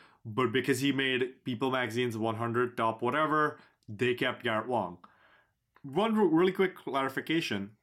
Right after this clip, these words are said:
I'm reading here in Memory Alpha, and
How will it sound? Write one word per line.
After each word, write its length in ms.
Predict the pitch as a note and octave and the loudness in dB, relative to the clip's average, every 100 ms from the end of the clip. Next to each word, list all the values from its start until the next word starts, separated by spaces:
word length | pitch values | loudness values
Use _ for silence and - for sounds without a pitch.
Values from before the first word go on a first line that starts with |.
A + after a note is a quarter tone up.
| _ - _ _ _ _ _ _ _ _ _ - | _ -20 _ _ _ _ _ _ _ _ _ -4
I'm 80 | C#3 | 2
reading 260 | F3+ A#3+ | 2 4
here 160 | A3+ G#3 | 4 4
in 60 | C3 | 2
Memory 320 | B2 D3+ C3+ | 2 2 2
Alpha, 420 | C3 C3 B2 A2+ | 2 2 0 0
and 380 | B2 A#2+ A#2 | 0 0 -2